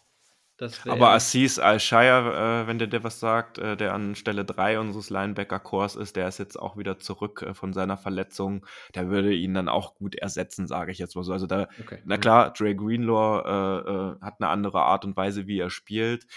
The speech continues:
Speaker 2: und ist auch besser als, äh, Azeez Al-Shaair, aber, ähm, da ist der Abfall jetzt nicht so riesig, äh, sage ich jetzt mal so. Das, äh,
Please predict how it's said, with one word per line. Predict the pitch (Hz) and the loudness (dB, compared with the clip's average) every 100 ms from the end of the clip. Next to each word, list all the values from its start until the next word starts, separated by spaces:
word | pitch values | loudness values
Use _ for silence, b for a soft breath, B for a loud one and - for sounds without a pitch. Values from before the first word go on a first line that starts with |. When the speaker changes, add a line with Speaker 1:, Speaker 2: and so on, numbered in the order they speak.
| B | B
Speaker 2:
und | 101 - | -6 -2
ist | 107 | -2
auch | - - | -4 -4
besser | 107 - 113 - | -6 -2 -2 0
als, | 98 101 - | 0 -2 -4
äh, | 95 98 | -2 -2
Azeez | 95 - 107 | -4 -6 -8
Al-Shaair, | - 98 - 101 104 104 101 104 b b | -6 -6 -4 -2 -2 -2 -4 -8 b b
aber, | - 98 92 90 90 - | -8 -4 -2 -2 -4 -4
ähm, | 90 90 87 82 _ _ _ - _ _ _ | -6 -6 -8 -12 _ _ _ -20 _ _ _
da | 101 87 | -2 -2
ist | - - 95 | -2 -4 -2
der | 76 - | 0 0
Abfall | - - 95 | -2 -6 -4
jetzt | 90 - | -4 -6
nicht | 98 95 - | -6 -6 -4
so | 101 101 | -6 -6
riesig, | 98 92 95 92 95 - | -8 -8 -6 -6 -6 -10
äh, | 90 | -8
sage | 87 90 | -6 -8
ich | 90 | -10
jetzt | 90 - | -14 -10
mal | 87 87 | -10 -8
so. | 87 87 87 B B B - | -6 -6 -8 B B B -10
Das, | 95 - | -8 -6
äh, | - 92 | -4 -4